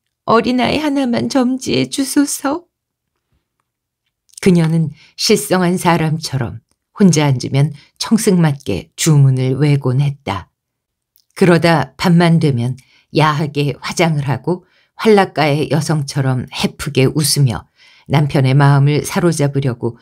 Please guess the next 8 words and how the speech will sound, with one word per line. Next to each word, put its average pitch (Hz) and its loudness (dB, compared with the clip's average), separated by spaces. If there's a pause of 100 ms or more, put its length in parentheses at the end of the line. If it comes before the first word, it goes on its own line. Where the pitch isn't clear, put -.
(240)
꼬리를 160 2
흔들기 143 0
일쑤였다. 135 -2 (1000)
동화는 180 2 (260)
마지못해 165 0
아내를 151 -2
끌어안을 165 2
때마다 127 -2